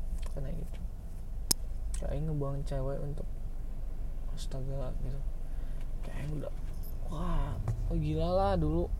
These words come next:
belajar. Kayak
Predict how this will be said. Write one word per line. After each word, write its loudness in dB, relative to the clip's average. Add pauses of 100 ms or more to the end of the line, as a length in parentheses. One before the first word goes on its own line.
(160)
belajar. 2 (3250)
Kayak 0